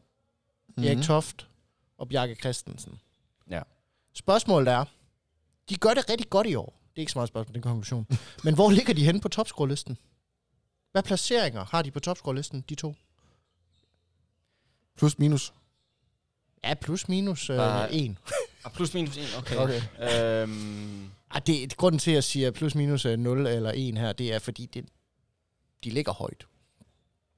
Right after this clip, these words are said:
Speaker 3: Ja.
Speaker 1: Bjarke, han ligger nummer tre, og Erik, han ligger nummer fem.
Speaker 2: Ja.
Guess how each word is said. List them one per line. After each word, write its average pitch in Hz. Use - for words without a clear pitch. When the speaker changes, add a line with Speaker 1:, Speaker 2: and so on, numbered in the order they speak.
Speaker 3:
Ja. 123
Speaker 1:
Bjarke, 117
han 117
ligger 110
nummer 98
tre, 120
og 95
Erik, 110
han 107
ligger 98
nummer 95
fem. 98
Speaker 2:
Ja. 123